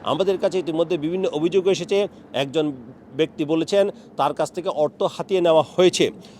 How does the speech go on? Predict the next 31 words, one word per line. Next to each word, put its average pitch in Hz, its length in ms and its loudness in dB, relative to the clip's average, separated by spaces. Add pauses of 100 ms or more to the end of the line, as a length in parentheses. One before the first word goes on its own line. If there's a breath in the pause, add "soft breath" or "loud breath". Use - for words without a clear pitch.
(140 loud breath)
তবে 185 340 2 (1000 loud breath)
এই 196 340 4 (280)
সংবাদ 180 420 2
যখন 175 320 0
ব্রিটেনের 180 380 0
মূলধারা 151 400 0
সংবাদ 165 340 -2
মাধ্যমে 160 320 0
এসেছে 175 280 -4
তখন 156 280 -4
অনেকে 147 280 -4
সতর্ক 156 400 -10
হয়েছেন, 175 400 -2
বিশেষ 147 260 -10
করে 185 280 -4 (300 loud breath)
নিউহাম, 165 520 2 (240 loud breath)
আহ, 135 180 2
যেখানে 160 380 2
বাঙালি 139 360 0
অধ্যুষিত 165 560 0 (240 loud breath)
এবং 151 200 4
গ্রিনউইচ 151 360 4
যেখানে, 156 360 0
আহ, 135 380 0
প্রচুর 156 300 -2
বাঙালি 147 320 2
থাকেন 165 320 -2
তারা 147 220 -2
সকলে 151 300 -4
সতর্ক 151 380 -6
হয়েছেন 175 440 -2